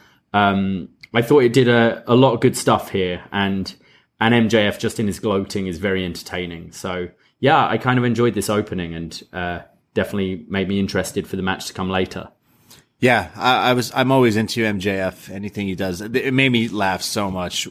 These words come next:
Speaker 2: with the epic entrance, with them bringing him out. I was, I was laughing. He's, he's such a good heel. He gets you so heated. And, uh, if you went on Twitter right after this segment, C M Punk,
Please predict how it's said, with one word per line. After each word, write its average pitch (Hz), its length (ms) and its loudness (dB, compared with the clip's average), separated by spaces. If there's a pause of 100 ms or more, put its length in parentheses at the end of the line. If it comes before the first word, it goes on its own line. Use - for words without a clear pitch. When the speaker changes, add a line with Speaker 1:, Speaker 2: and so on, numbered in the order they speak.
Speaker 2:
with 92 200 -10
the - 240 -4
epic 110 320 -2
entrance, 98 500 -2
with 95 120 -8
them 92 200 0
bringing 98 300 0
him 92 140 -2
out. 90 260 2
I 92 140 2
was, 85 320 -4
I 95 160 0
was 90 140 0
laughing. 85 420 -2
He's, 95 260 -4
he's 104 180 0
such 117 220 2
a 104 60 0
good 95 180 0
heel. 87 320 -2
He 92 120 -6
gets 95 280 0
you 92 260 -2 (480)
so 104 300 2
heated. 92 580 0
And, 90 440 -4 (180)
uh, 80 320 -6 (680)
if - 140 -8
you 113 80 4
went 123 140 6
on 104 140 2
Twitter 113 440 2
right 92 180 0
after 90 260 0
this 87 180 -4
segment, 90 440 -4 (100)
C - 320 -4
M 101 160 0
Punk, 98 360 -6